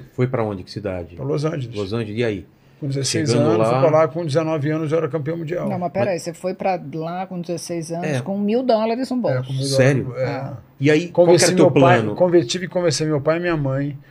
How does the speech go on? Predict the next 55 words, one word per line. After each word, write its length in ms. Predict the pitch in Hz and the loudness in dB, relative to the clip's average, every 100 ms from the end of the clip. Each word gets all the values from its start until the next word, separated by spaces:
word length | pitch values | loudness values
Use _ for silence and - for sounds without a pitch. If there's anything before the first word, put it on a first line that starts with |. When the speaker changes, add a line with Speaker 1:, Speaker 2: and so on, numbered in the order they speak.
| _ | _
Speaker 2:
convenci 440 | - 185 165 143 208 | 0 4 4 2 -2
o 80 | |
Carson 400 | 175 175 151 180 | 0 0 0 -4
Grace. 480 | 156 139 147 131 - _ _ _ _ _ _ | -4 -4 -4 -8 -16 _ _ _ _ _ _
Falei, 160 | - 143 | -8 -4
"Carson, 320 | 156 156 131 | -2 -2 -2
a 40 | 127 | -4
gente 140 | 151 | -6
precisa 140 | - 170 | -6 -8
ir 40 | |
pros 100 | 131 | -4
Estados 180 | 175 151 | -4 -2
Unidos." 160 | 143 139 | -2 0
Ele 100 | 156 | 2
abandonou 440 | 147 185 160 170 | 4 4 4 0
a 40 | |
academia 400 | 175 180 175 175 | 0 0 0 -4
dele, 220 | 151 135 135 | -4 -4 -4
Speaker 1:
Sério? 280 | - 113 | -2 4
Speaker 2:
foi 100 | 180 | 4
pra 200 | 170 139 | 8 6
lá 140 | - - | 8 4
comigo. 460 | - 151 135 135 135 | 2 0 -2 -4 -8
Speaker 1:
<laughs> 60 | - | -10
Mas 260 | 220 247 - | -6 -6 -6
o 100 | 339 | 0
que 140 | - | 2
que 60 | 349 | 4
você 80 | 403 | 4
falou 220 | 320 311 | 4 4
pra 160 | 254 311 | 4 2
ele? 160 | 233 175 | 2 2
Ele 180 | 143 | 2
te 80 | 135 | 2
Speaker 3:
Ah, 60 | 151 | 4
Speaker 1:
acreditou 460 | 160 165 202 190 214 | 6 6 6 8 8
Speaker 3:
o 40 | |
Vitor 180 | 208 214 | 8 8
Speaker 1:
muito. 80 | 226 | 6
Speaker 3:
vende 220 | 214 240 | 6 6
Speaker 1:
Você 60 | - | 6
é 40 | |
bom 80 | 220 | 8
Speaker 3:
qualquer 220 | 160 226 | 8 8
Speaker 1:
de, 80 | 190 | 8
de, 60 | 202 | 8
Speaker 3:
coisa. 400 | 180 120 117 202 | 8 6 4 6
Oh. 360 | 294 349 359 339 | 6 6 6 4
Speaker 1:
de 60 | |
convencimento? 580 | - 139 127 123 120 156 | 4 4 4 0 -2 -2
Speaker 2:
Não 60 | 190 | -2
é 60 | 214 | -2
convencimento. 800 | 208 202 - 180 160 143 160 156 | 0 -2 -2 -2 -2 0 -4 -2
Eu, 100 | |
eu, 60 | 170 | -4